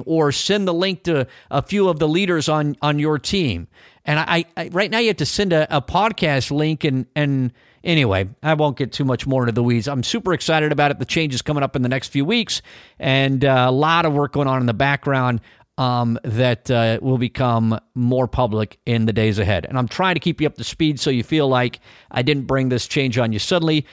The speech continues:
You're not gonna have to subscribe to a new podcast. Nothing's gonna change except the name in your podcast app. This show will be called something else, and the artwork will little, look a little different, and so on and so forth. Okay,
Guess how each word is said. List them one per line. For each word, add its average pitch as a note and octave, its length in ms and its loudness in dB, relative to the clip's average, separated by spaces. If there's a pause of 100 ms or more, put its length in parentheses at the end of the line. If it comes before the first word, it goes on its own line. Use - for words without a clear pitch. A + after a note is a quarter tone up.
You're D#3+ 80 2
not F3+ 140 2
gonna F#3+ 100 0
have F3+ 120 0
to D#3 60 -2
subscribe D#3+ 440 0
to D3+ 40 0
a D3 40 0
new C3+ 140 0
podcast. F3 500 -2
Nothing's D#3 360 0
gonna C3 180 -2
change D3 460 0 (140)
except C#3+ 300 -4
the C#3 80 0
name C3+ 360 2
in C3 200 -2
your A#2+ 100 0
podcast C3 540 -2
app. A#2+ 280 -2 (320)
This C#3 180 -2
show - 420 -2
will C3 100 2
be A#2+ 100 -2
called C3 300 0
something D3 300 -4
else, E3+ 300 0
and B2+ 220 -2 (320)
the B2 120 -2
artwork D3+ 420 0
will D3 100 2
little, C#3+ 360 2
look D#3+ 180 2
a D#3 60 0
little D3+ 180 2
different, D#3 460 0
and A#2+ 160 -2
so C#3 140 -2
on B2 100 0
and A2+ 80 -4
so A#2+ 120 -2
forth. E2 220 -10
Okay, F3 320 0